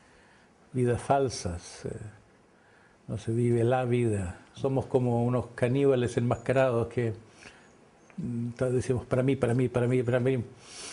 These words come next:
Entonces ahí la, la búsqueda del amor se transforma en una pasión que absorbe tanto que no se puede hacer otra cosa, no se puede amar cuando se está buscando tanto amor. Y hay en nosotros algo así como una sed metafísica,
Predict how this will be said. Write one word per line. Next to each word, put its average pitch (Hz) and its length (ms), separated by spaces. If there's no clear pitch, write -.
Entonces 120 640
ahí 123 840
la, 117 460
la 117 120
búsqueda 160 520
del 135 140
amor 139 360
se 127 80
transforma 135 440
en 120 60
una 120 160
pasión 143 420
que 131 100
absorbe 139 540
tanto 143 420
que 131 320
no 135 100
se 135 140
puede 151 340
hacer 139 220
otra 131 240
cosa, 151 280
no 131 120
se - 100
puede 135 440
amar 156 380
cuando 113 220
se 123 120
está 127 180
buscando 127 460
tanto 120 260
amor. 139 220
Y 160 80
hay 170 300
en 160 120
nosotros 165 480
algo 151 220
así 147 160
como 147 240
una 135 160
sed 151 480
metafísica, 127 840